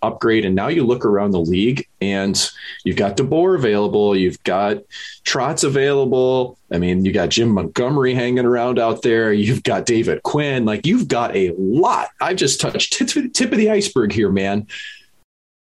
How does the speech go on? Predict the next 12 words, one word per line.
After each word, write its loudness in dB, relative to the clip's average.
It, -4
do 0
you 4
have 4
that 2
same 2
sense 0
that -10
teams 0
were 0
kinda, 0
like, 0